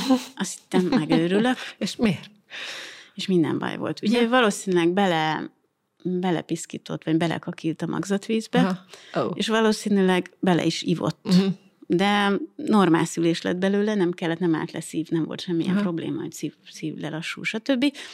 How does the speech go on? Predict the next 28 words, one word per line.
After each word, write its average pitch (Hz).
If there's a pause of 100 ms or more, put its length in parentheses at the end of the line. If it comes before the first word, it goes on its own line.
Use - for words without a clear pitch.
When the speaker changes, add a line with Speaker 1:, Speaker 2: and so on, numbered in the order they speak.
(200)
Speaker 2:
És -
normál 170
szülés 170
lett -
belőle, 262
de 214
valószínűleg 226
a 190
bélflórára 190
Speaker 1:
Aha. 277
Speaker 2:
ezek 196
a, 185 (1000)
hát, 208
Speaker 1:
Igen, -
Speaker 2:
fekália 165 (120)
Speaker 1:
dolgok, 175
igen, 233
Speaker 2:
dolgok 269
Speaker 1:
ez 254
kihagy. 160 (260)
Speaker 2:
valószínűleg 214 (640)
problémát 160
okoztak. -
És 214
ugye 240
nem 208
tudtuk, 170
ugye, 170